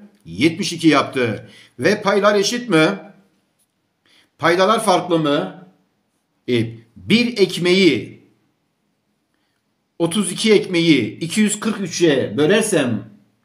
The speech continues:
her birine düşen pay mı? Otuz iki ekmeği yetmiş ikiye bölersem mi? Yani paylar eşit ise paydası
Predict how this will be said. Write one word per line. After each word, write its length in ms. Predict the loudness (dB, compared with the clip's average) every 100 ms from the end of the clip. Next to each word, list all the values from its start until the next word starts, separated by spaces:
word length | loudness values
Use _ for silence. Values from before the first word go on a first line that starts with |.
| _
her 200 | 0 2
birine 240 | 2 2 0
düşen 460 | 0 -2 -2 -8 -16 _
pay 200 | -2 0
mı? 460 | 0 0 -2 -6 -14 -20 -20 -20 _ -4
Otuz 440 | -2 -2 -6 -8 -10
iki 260 | -2 2
ekmeği 400 | 2 2 -2 0
yetmiş 360 | 0 0 -4 -6 -10 -12 _ _ _ _ _ _ _ _ _ _ _ -10
ikiye 320 | 0 2 4
bölersem 460 | 2 2 -2 -2
mi? 280 | -2 -4 -12 -20 -12 -2
Yani 340 | 0 0 -2
paylar 440 | -2 0 0 -2 -4
eşit 280 | -4 -4
ise 520 | -6 -6 -4 -4 -6 -16 -20 _ _ _
paydası 840 | -2 0 0 -2 -2 -2 -2 -4